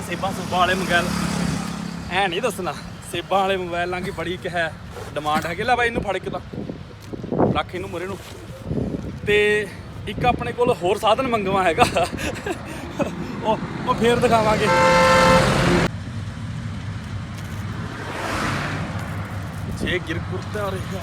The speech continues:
ਲੈ ਵੀ ਦੋਸਤੋ, ਅੱਜ ਇੱਕ ਹੋਰ ਕੰਮ ਤਾਂ ਸਾਰੇ ਹੀ ਆਪਣੇ ਰਿਸਕੀ ਜਿਹੇ ਹੋ ਗਏ। ਕੰਬਾਈਨ ਚੱਲਦੀ ਦਿਖਾ ਦੇ ਪਹਿਲਾਂ, ਗਿਰੀ ਵੀ ਸੀ। ਇਹ ਵਾਲੀ ਫਸਲ ਦਿਖਾ ਯਾਰ ਇੱਧਰ ਨੂੰ ਪਹਿਲਾਂ ਤਾਂ। ਮਤਲਬ ਸੱਤ ਅਪ੍ਰੈਲ ਦੋ ਹਜ਼ਾਰ ਤੇਈ ਤੇ ਇਹ ਉਹ ਸੀਜ਼ਨ ਆ। ਇੱਧਰ ਦਿਖਾ, ਹੋਰ ਦਿਖਾ ਇਹ।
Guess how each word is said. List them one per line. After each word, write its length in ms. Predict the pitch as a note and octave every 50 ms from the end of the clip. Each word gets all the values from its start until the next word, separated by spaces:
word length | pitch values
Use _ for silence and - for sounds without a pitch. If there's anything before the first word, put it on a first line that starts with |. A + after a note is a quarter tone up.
| F3 - - - - - - - - - - - -
ਲੈ 160 | C3+ D#3+ F3+
ਵੀ 80 | F#3+ A3
ਦੋਸਤੋ, 360 | G#3 G#3 G3 - - A3 G#3
ਅੱਜ 120 | - -
ਇੱਕ 100 | - -
ਹੋਰ 380 | - - - - E3 F#3+ G3+ G3 - -
ਕੰਮ 220 | - F#3 F#3 G3 G#3+
ਤਾਂ 180 | G3+ - A3+
ਸਾਰੇ 240 | G#3 G#3 F#3 F3+ G#3
ਹੀ 60 | A#3+
ਆਪਣੇ 240 | A3+ G#3+ - A3 A3
ਰਿਸਕੀ 300 | G3+ G3+ - - - G3
ਜਿਹੇ 140 | F#3 G#3+ G#3+
ਹੋ 140 | G3 F3 D#3
ਗਏ। 200 | D#3+ G3+ A3 A3 - - - - - - -
ਕੰਬਾਈਨ 300 | - F3+ F3 G3 G3+ A3
ਚੱਲਦੀ 260 | A#3 B3 A#3 A3+ - C4
ਦਿਖਾ 220 | A#3+ G3+ G3 E3+
ਦੇ 100 | D#3+ F3
ਪਹਿਲਾਂ, 240 | F3 F#3 G3+ A3+ A3
ਗਿਰੀ 460 | - - - - - - F#3+ G3 G3+
ਵੀ 140 | G3+ G#3 G3+
ਸੀ। 100 | G3 - - - - - - - - - -
ਇਹ 120 | G#3 A#3+
ਵਾਲੀ 140 | C4 C4 B3+
ਫਸਲ 420 | A#3 - - - G3+ - B3+ C4+ C4+
ਦਿਖਾ 260 | C4 - - D#3+ D3+
ਯਾਰ 120 | D3+ D3+
ਇੱਧਰ 160 | F3+ - G#3+
ਨੂੰ 120 | G#3 A#3 G3+
ਪਹਿਲਾਂ 200 | G3+ F#3 G3 A3+
ਤਾਂ। 120 | A3+ G#3 - - - - - - - - - - - - - - - - - - - - - - - - - - - - - - - - - - -
ਮਤਲਬ 240 | D#3 D#3 G#3+ A3
ਸੱਤ 160 | F#3+ G3 F3 F3+ - A#3
ਅਪ੍ਰੈਲ 360 | G#3+ - G#3+ G#3+ G#3 G#3+ A3
ਦੋ 180 | F#3 G3 F#3
ਹਜ਼ਾਰ 180 | F#3 G3 G#3 G3+ - -
ਤੇਈ 260 | F#3+ F#3+ G3+ A3+ A#3+ G3+ - - - - - -
ਤੇ 180 | E3+ F3 F3+ F#3
ਇਹ 120 | G#3 A3
ਉਹ 220 | G3+ - F#3 G#3+ A#3
ਸੀਜ਼ਨ 400 | - G#3 F#3+ F3 G#3+ G#3 G#3+ A3+ - - - - - - -
ਆ। 80 | E3 F#3
ਇੱਧਰ 200 | F3 E3+ - A#3
ਦਿਖਾ, 300 | - G#3+ G3+ F#3+ F#3 G3
ਹੋਰ 280 | F#3 F#3 F#3+ - F3+ -
ਦਿਖਾ 240 | - F3+ E3+ E3 E3
ਇਹ। 80 | -